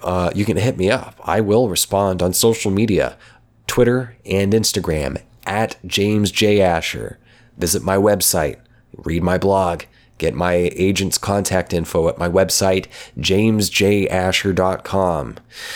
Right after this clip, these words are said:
If you're listening to this, and if you're able to, please rate this, this, this show and this episode and write a review. And if you're watching this on YouTube,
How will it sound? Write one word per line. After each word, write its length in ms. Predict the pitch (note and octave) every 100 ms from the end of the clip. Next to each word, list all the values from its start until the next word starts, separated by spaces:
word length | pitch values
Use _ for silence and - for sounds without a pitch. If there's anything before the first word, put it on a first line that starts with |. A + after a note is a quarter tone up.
| - - -
If 160 | -
you're 140 | E2 F#2
listening 440 | A#2 - B2+ A#2+
to 120 | A#2+
this, 600 | A#2 B2 A2 - - - -
and 140 | F2
if 160 | E2 F2
you're 120 | F#2+
able 260 | D3 A#2+
to, 220 | - F2 C2
please 760 | - F3+ D#3 A2+ G#2+ - - - - -
rate 760 | - D#2+ G2 C3+ F2 - - - _ _ _ -
this, 600 | F2 F2+ F#2+ F2+ - -
this, 760 | - F#2 E2+ - - - - -
this 220 | G2+ D#2+
show 640 | - - E2 D#2+ F#2 D3 D#3+ -
and 180 | E2+
this 220 | E2 D#2 E2+
episode 640 | C#2 C2 - D2+ G2+ G2+
and 140 | D2+
write 260 | C#2+ D#2+ D#2
a 80 | -
review. 840 | E2+ E2+ F#2+ G#2 G#2 C#2+ B1 - _ _ - - - - - -
And 640 | E2 F2 F2 F2+ F2+ F2
if 220 | F#2 -
you're 120 | F#2+ F2
watching 380 | F#2 F#2+ G#2
this 180 | F#2+ -
on 140 | G#2 G2
YouTube, 460 | A2+ A#2+ F2 C#2